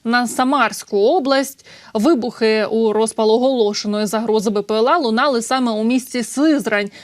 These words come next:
де і розташований ось цей великий нафтопереробний завод.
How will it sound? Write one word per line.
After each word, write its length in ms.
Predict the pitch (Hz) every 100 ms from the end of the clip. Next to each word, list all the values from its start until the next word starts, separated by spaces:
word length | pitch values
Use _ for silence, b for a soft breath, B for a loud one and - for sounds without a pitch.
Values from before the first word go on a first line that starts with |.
| B
де 200 | 269 349
і 140 | 302
розташований 1000 | 311 269 - 247 226 294 330 240 226 214
ось 180 | 208 226
цей 240 | 285 302
великий 760 | 233 190 240 262 240 311 311 311
нафтопереробний 840 | 277 269 269 220 247 233 214 190 220
завод. 440 | 262 226 202 -